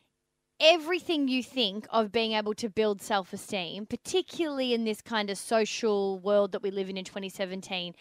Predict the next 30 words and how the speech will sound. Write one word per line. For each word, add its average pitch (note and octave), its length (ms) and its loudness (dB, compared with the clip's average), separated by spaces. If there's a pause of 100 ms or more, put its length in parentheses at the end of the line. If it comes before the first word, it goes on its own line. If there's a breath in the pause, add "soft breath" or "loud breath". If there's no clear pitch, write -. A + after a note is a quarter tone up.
(380 soft breath)
is, B3+ 280 -4 (160)
is D4 220 -8
quite C#4+ 960 0
misjudged, G#3 680 -6
quite A#3 300 -2
incorrect. F#3+ 540 -8
That A#3+ 160 2 (260 loud breath)
you C#4 160 -2
should B3+ 220 -2
celebrate C4+ 800 4
and G#3+ 240 -4
butter A3 280 4 (140)
everything C#4+ 480 4
up, G#3+ 200 2
all B3+ 180 4
parts C4 300 -2
of B3 60 -6
your A#3+ 100 -2
personality, G#3+ 640 -2 (100)
add C4 160 6
a C#4+ 60 2
spin C4 240 -2
of A3+ 100 -4
positivity G#3 600 -2
on G3 120 0
it, F#3+ 120 -6 (200 loud breath)
because A3+ 260 -2
therefore, A#3 600 4 (320 loud breath)
you A3+ 140 -4
know, G3 220 0